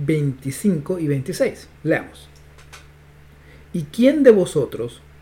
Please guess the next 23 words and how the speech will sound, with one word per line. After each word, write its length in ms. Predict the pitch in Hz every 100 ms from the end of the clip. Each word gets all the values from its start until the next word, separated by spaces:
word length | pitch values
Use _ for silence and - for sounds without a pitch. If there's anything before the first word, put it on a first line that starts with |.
| -
podrá 480 | 147 143 147 196 202
con 180 | 202 180
afanarse 680 | 151 143 143 156 147 - -
añadir 540 | 135 123 127 180 196
a 80 | 185
su 120 | 180
estatura 600 | - - 139 143 151 165 - - - 165
un 180 | 165
codo? 360 | - 233 190 - - - - - - - - - - - - - - - - - - - - - - - - - - - - -
Pues 240 | 170 151
si 180 | - 180
no 220 | 175 214
podéis 440 | 233 220 190 160 156
ni 160 | 147
aun 380 | 143 170 180 143
lo 200 | 131 127
que 180 | 139 147
es 240 | 143 -
menos, 560 | 165 160 110 123 143 - - - - - - - -
¿por 260 | 147 143
qué 280 | - 180 202
os 200 | 170 147
afanáis 680 | 143 131 123 135 147 147